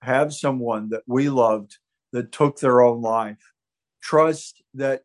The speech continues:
God's mercy is reaching for them even to the last moment. And we don't, it, it's all mystery that we don't know. We can continue to pray. But I think it's a reminder,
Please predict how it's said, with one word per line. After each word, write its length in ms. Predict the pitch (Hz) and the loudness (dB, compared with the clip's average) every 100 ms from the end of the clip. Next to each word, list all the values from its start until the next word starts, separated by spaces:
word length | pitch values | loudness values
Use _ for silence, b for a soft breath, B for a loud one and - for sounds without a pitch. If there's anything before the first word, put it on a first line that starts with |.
| 127 | -2
God's 440 | 147 180 180 156 | 0 2 0 -4
mercy 520 | 156 170 - 160 143 143 | -8 -8 -8 -8 -8 -6
is 220 | 131 117 | -8 -6
reaching 640 | 135 156 196 190 175 170 | -4 -2 -2 -4 -6 -6
for 180 | 143 143 | -6 -6
them 440 | 131 131 127 127 - _ _ _ _ | -2 -2 -4 -6 -14 _ _ _ _
even 400 | 170 196 190 180 156 | -4 -2 -2 -4 -2
to 140 | 147 | -2
the 140 | 127 | 0
last 480 | 113 123 123 127 - | 2 2 2 0 -6
moment. 380 | 120 117 104 101 _ _ _ _ - | -4 -4 -8 -16 _ _ _ _ -6
And 140 | 131 | -4
we 140 | 131 | -2
don't, 340 | 127 143 151 143 _ | 0 0 0 -6 _
it, 220 | 139 139 139 | -4 -4 -2
it's 220 | 139 - | -4 0
all 260 | 147 147 135 | 2 2 0
mystery 500 | 147 143 - 131 123 | -4 -6 -4 -4 -2
that 180 | 113 | -6
we 120 | 113 117 | -8 -2
don't 300 | 123 123 120 | 0 0 -2
know. 220 | 117 104 | -2 -2
We 180 | 104 113 | -4 -8
can 220 | 123 110 | -8 -6
continue 580 | 123 113 - 135 139 123 | -6 -8 -6 -4 -4 -4
to 180 | - 110 - | -6 -12 -4
pray. 460 | 127 117 107 104 - _ _ _ _ | 2 2 2 -2 -12 _ _ _ _
But 200 | 139 139 | 2 2
I 120 | 135 | 0
think 240 | 165 180 | -2 -4
it's 240 | 160 143 - | -4 -6 -6
a 80 | 120 | -4
reminder, 1040 | 117 110 113 123 143 147 123 113 104 | -4 -6 -4 -2 -2 -4 -6 -8 -10